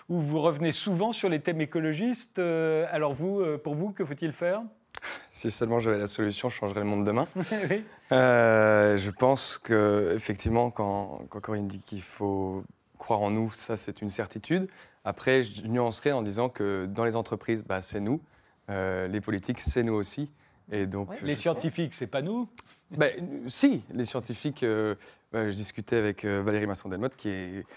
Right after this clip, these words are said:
Speaker 2: une éno-, éminente scientifique du
Speaker 3: Oui.
Speaker 2: giec et qui, elle, applique quotidiennement, en tout cas dans,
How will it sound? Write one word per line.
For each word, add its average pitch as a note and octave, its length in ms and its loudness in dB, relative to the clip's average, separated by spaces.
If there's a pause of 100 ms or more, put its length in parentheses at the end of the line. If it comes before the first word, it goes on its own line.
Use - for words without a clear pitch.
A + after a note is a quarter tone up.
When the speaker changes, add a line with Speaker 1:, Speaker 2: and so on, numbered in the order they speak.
(160)
Speaker 2:
une G2 200 -4
éno-, A2+ 300 0
éminente A#2 340 -2
scientifique G2+ 280 -8
du G2 100 -4
Speaker 3:
Oui. F#2 40 -4
Speaker 2:
giec D3 300 2
et A2 140 -2
qui, - 300 -4
elle, C#3+ 280 2
applique B2 340 -2
quotidiennement, A2+ 840 -2
en F#2+ 40 -6
tout - 100 -18
cas B2 180 0
dans, G2 200 -4